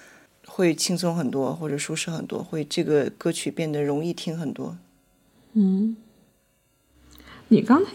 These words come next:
Speaker 2: 提到就说这种音乐跟声音的这个区分，你是怎么区分这两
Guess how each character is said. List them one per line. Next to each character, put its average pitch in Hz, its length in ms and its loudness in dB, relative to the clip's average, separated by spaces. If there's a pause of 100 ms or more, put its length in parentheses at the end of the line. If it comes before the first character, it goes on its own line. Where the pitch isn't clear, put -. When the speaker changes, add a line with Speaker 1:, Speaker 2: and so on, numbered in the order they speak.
Speaker 2:
提 - 180 2
到 262 180 8
就 240 140 8
说 226 300 8
这 220 120 4
种 202 340 0 (500)
音 202 220 10
乐 180 160 8
跟 165 220 2
声 175 300 2
音 175 200 4
的 170 120 0
这 202 120 0
个 - 340 -4
区 - 220 -8
分， - 440 -6 (240)
你 - 180 0
是 175 120 2
怎 196 120 2
么 - 120 -2
区 - 180 -10
分 - 320 -6
这 165 120 -2
两 165 120 -4